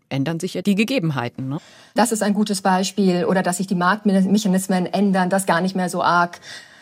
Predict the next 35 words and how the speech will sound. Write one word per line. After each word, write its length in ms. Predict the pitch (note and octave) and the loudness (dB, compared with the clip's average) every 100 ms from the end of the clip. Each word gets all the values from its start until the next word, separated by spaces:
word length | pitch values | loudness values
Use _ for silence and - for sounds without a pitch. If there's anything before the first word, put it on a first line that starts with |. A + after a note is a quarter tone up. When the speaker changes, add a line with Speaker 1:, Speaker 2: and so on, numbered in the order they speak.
| - | -8
Speaker 2:
Soja 580 | - A3+ G#3 F#3+ F3+ E3+ | 0 4 4 4 2 2
aus 160 | F#3 F#3+ | 0 -2
Brasilien 360 | F#3+ G3+ G3 | -2 0 0
nachgefragt 680 | F3 G3+ G#3+ G3 F#3+ F#3 F#3+ | 2 2 0 0 2 2 2
wird 160 | F#3+ | 0
und 120 | F3 F#3 | 0 -2
deswegen 400 | F#3 F#3+ F#3 F3+ | -2 0 0 0
die 240 | F3+ E3+ | -2 -2
Gefahr 360 | F#3 F#3 F3 F3 | -4 0 2 2
gar 160 | F3 | 0
nicht 140 | F3 F#3 | -2 -2
mehr 140 | F3 | 0
dort 180 | E3+ E3+ | 0 -2
vor 160 | - | 0
Ort 220 | D3 E3 - | 0 0 -2
ist, 200 | E3+ F3+ | -4 -4
dass 120 | E3+ | -4
der 120 | E3+ | -2
Wald 380 | D#3+ E3 E3 - - | 0 -2 -4 -6 -2
abgeholzt 680 | E3 - - C3 - - | -2 -2 -2 -2 -2 -4
wird. 300 | - - - _ _ _ | -4 -4 -8 _ _ _
Und 160 | F3+ F3 | -4 0
das 160 | F3+ | 2
musste 240 | G3 G#3 G3+ | 2 2 2
man 160 | F#3 | 2
eben 260 | D#3+ E3+ E3 | 2 0 0
dann 160 | D#3+ E3+ | -2 -2
realistisch 560 | E3+ F3 F#3+ - - | 0 2 0 -2 -2
mit 100 | F#3 | 0
einbeziehen. 600 | D#3+ F3+ G#3 G#3+ A3 G#3+ | 0 0 0 0 2 2
Und 100 | E3+ | 2
da 140 | F3 F#3+ | 0 0
könnte 240 | G3 G#3 | 0 0
der 160 | G#3+ - | -2 -2
Ansatz 540 | G3+ A3+ G#3+ G#3+ | 2 4 2 0